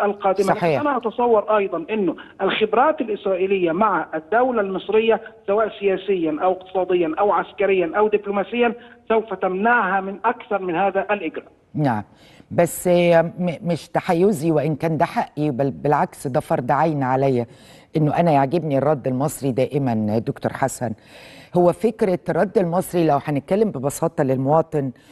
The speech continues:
Speaker 2: بنقول له إن مصر بترد بصيغة بتقول له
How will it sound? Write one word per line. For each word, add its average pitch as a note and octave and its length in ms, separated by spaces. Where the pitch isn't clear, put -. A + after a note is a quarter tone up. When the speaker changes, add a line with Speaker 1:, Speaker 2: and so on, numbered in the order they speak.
Speaker 2:
بنقول F#3 560
له F3+ 160
إن E3 320
مصر F3 380
بترد D#3+ 640
بصيغة F3+ 520
بتقول F3 400
له D#3+ 220